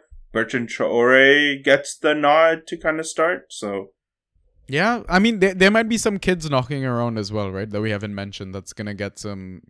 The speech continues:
Speaker 2: game time. But we can't suggest them if we don't have the data. Um, so at Crystal Palace, a few players, Edouard, forty-two percent owned, but I worry about, like, the rotation for, like, that front three. Um,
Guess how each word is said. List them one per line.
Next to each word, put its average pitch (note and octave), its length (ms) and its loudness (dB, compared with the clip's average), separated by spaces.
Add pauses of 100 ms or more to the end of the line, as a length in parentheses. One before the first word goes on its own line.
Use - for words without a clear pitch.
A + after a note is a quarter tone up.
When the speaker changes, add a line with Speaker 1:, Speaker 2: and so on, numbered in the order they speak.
Speaker 2:
game G2 220 -8
time. G2 240 -10
But A#2 260 -4 (600)
we A2 100 -10
can't D3+ 280 -2
suggest C#3+ 360 -4
them A2 180 -4
if G#2+ 120 -6
we A2+ 80 -4
don't A#2+ 180 -2
have A#2+ 140 -4
the A#2 80 -6
data. G2+ 640 -2
Um, G2+ 720 -4 (320)
so B2+ 800 2
at C3+ 120 2
Crystal F3+ 260 0
Palace, F3+ 600 2 (480)
a C3 80 -2
few F3 200 0
players, E3+ 580 4 (200)
Edouard, C3+ 480 2
forty-two C#3+ 360 0
percent C#3+ 340 -2
owned, C#3 320 0
but B2 180 2
I B2 100 4
worry A#2+ 320 2
about, C3 240 2
like, B2 160 -2
the A2+ 80 -4
rotation A#2 480 -4
for, B2 140 -4
like, A2+ 200 -2
that A2+ 180 -4
front A#2 320 -6
three. B2 360 -6 (460)
Um, G#2+ 440 -4